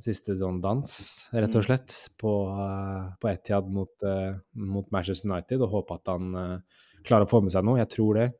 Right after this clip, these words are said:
Speaker 1: og jeg tror det er verdt å vente på han. Men så er det veldig fristende å komme seg på en annen mann, da.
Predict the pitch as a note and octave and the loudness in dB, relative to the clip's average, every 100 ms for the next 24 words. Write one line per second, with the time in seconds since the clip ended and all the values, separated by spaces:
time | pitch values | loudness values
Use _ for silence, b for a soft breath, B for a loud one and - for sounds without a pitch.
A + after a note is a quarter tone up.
0 | A2 G#2+ G2+ G2+ F#2+ G2+ G2+ G2+ F#2+ G2 | -4 0 2 0 0 0 0 0 -2 -6
1 | _ A2 G2+ E2 - B2 C#3 B B B | _ -4 -4 -4 0 2 2 B B B
2 | - G2+ G#2+ C3+ D#3 C#3 - A#2+ A2+ G#2 | -8 -2 2 4 4 0 -4 0 2 4
3 | B2 A#2 C3 B2 - - A2+ B2+ G#2 F2+ | 2 2 0 -2 -2 -4 -2 2 0 0
4 | F#2 A#2 G#2+ F#2+ A2 C3+ | 2 6 6 6 6 6